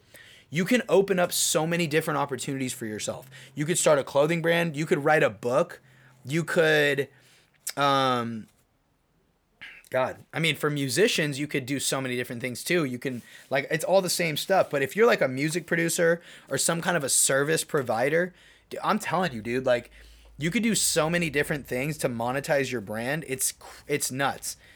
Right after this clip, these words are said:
You know, you could come up with guides, ebooks, checklists. Um, you could build sales funnels.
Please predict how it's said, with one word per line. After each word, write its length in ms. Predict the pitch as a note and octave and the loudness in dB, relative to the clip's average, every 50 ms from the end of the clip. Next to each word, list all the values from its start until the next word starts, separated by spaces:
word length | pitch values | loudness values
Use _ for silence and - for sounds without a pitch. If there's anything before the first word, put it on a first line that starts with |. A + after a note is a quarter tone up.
| - - | -18 -10
You 100 | - C3 | -6 -2
know, 120 | C3+ C#3+ D3 | -2 0 0
you 160 | C#3+ D#3+ D#3+ | 0 -2 -4
could 140 | - E3 - | -4 -6 0
come 200 | - E3 D#3+ D#3+ | 0 0 2 2
up 140 | D3+ D3 | 0 2
with 200 | C#3+ C3+ B2+ - - - - - - - A#2+ A2 | 0 -2 -2 -4 -8 -20 -20 -20 -18 -14 -6 0
guides, 680 | D#3 D3 D3+ D3+ D3+ D3+ D3+ D3+ D3+ D3 D3 B2+ - - - _ _ - | 4 4 6 6 4 4 4 2 0 0 -2 -6 -8 -8 -10 _ _ -6
ebooks, 720 | - F3 F3+ E3+ D#3 E3 D#3+ D#3+ D#3 D3+ D3+ - - - | -2 0 2 4 6 6 8 8 8 6 4 2 -2 -6
checklists. 1040 | - - - F#3 F3 E3 - - D#3 D#3+ D#3+ D#3+ D#3 D#3 D3+ - - - - - - - - - - - - | -4 0 4 4 4 4 2 -2 0 2 4 4 4 2 0 -2 -4 -4 -4 -4 -6 -8 -14 -20 -18 -8 -2
Um, 260 | C#3 C#3+ C#3 B2+ C3 - | 2 2 2 2 0 -2
you 120 | D3+ E3+ | -4 0
could 160 | D#3 F3 C#3+ | 0 0 0
build 220 | C3 D#3 D3 C3+ - | 2 0 2 2 2
sales 340 | - D#3 C#3+ D3+ D#3+ D3+ - | 2 2 4 4 2 2 0
funnels. 440 | - D#3 D#3 D3+ D#3 D3+ D3 - | 0 0 0 0 0 0 -2 -4